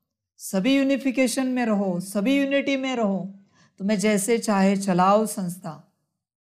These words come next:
ऊपर से संदेश लेके, पर दो बच्चे कुछ और कह रहे हैं,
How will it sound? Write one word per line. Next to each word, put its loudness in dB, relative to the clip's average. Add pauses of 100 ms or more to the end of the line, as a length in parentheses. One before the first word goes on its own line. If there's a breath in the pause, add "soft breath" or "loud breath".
(460)
ऊपर 2
से 0
संदेश 0
लेके, -6 (840)
पर 4 (420)
दो 6
बच्चे 6
कुछ -6
और 2
कह -2
रहे -6
हैं, -16